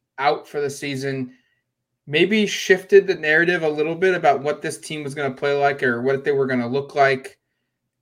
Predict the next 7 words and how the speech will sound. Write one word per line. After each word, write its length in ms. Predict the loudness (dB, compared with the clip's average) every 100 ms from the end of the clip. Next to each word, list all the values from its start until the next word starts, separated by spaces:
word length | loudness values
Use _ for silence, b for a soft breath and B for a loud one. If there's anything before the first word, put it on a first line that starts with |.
| _ _
But 120 | 0
it's 180 | 0 6
also 840 | 6 6 4 2 4 2 -2 -6 -14 _ _ _ _ _ _ 0
opened 420 | 2 6 6 6
the 180 | -2 -8
door 760 | -6 -2 2 2 2 -4 -8 -12 -6
for 640 | -2 0 0 -2 -4